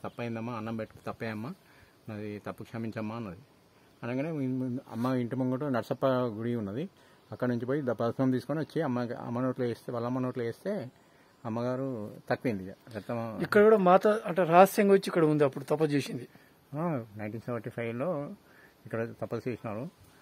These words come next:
Speaker 1: తపస్సు చేసి మా అమ్మ మెయిన్ సిద్ధాంతం చిన్నప్పటి నుంచి అహింస.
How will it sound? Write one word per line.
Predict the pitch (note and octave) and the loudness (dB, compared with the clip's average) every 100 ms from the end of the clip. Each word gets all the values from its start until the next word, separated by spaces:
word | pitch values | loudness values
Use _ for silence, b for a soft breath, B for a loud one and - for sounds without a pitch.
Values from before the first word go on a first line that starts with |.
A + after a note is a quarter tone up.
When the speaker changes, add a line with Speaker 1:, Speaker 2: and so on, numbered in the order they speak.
| b - | b -10
Speaker 1:
తపస్సు | A2+ A2+ - | -8 -6 -6
చేసి | A2+ - D3+ D3+ B2+ A2+ A2+ A2+ | -8 -6 -6 -4 -4 -6 -10 -8
మా | A2 | -2
అమ్మ | A2+ C#3 | 0 2
మెయిన్ | C3+ B2+ C3+ | 2 2 0
సిద్ధాంతం | C3+ B2 B2+ C#3+ D3 | 0 0 0 -2 -6
చిన్నప్పటి | - A#2 A2 A#2+ | -4 -6 -6 -8
నుంచి | A#2+ B2 | -6 -4
అహింస. | G#2 A#2+ - | -4 -4 -8